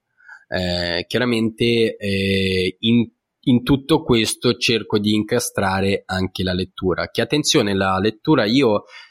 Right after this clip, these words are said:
la inserisco, eh, nel, diciamo, in quello spazio che va a coprire il, diciamo, il lavoro per il mio progetto personale.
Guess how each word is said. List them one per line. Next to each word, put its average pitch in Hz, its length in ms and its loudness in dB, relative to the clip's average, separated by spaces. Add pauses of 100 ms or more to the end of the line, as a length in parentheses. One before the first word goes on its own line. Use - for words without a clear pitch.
(160)
la 104 280 0
inserisco, 135 1160 0
eh, 98 360 0
nel, 120 720 2
diciamo, 113 320 0
in 104 80 0
quello 113 240 2
spazio 104 580 -2
che - 140 -6
va 98 260 0
a 95 80 -4
coprire 101 720 -2 (260)
il, 95 680 0
diciamo, 107 320 -2
il 117 80 2
lavoro 104 360 2
per - 180 -2
il 95 80 -2
mio 98 180 2
progetto 90 500 -6
personale. 87 680 -4